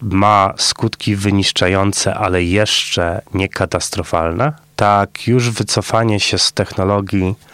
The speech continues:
broni autonomicznej czy półautonomicznej w momencie, kiedy, e, nasz główny strategiczny przeciwnik Rosja zbroić się będzie w nią na potęgę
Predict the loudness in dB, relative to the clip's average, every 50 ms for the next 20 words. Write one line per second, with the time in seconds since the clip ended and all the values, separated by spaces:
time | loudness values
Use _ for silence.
0 | -20 -20 -20 -20 -10 -4 0 2 4 4 4 4 4 2 2 0 0 -2 0 0
1 | 0 2 2 0 0 0 -2 -2 -2 -2 0 -2 -6 -4 -2 0 2 2 2 0
2 | 0 -2 -2 0 0 0 0 -2 -2 -4 -4 -2 -2 -2 -2 -2 -4 -4 0 0
3 | 0 0 0 -2 -2 -4 -2 -2 -2 -2 0 -2 -2 -2 -4 -10 -20 -20 -20 -20
4 | -20 -18 _ -4 -2 -2 0 0 0 0 0 -2 -2 -2 -2 -2 -2 0 0 -2
5 | -2 -2 -2 -2 -2 0 -2 -2 -2 -4 -4 -4 -4 -4 -2 -2 -4 -4 -2 -4
6 | -4 -4 -2 -4 -6 -4 -2 0 0 0 0 0 -2 -2 -2 -4 -4 _ -20 -20
7 | -12 -6 -4 -2 -2 0 0 2 2 2 2 0 -2 -2 -2 -2 -2 -2 -2 0
8 | 0 0 0 0 -2 0 0 -2 -2 -2 -4 -4 -2 -2 -2 -2 -2 -2 -4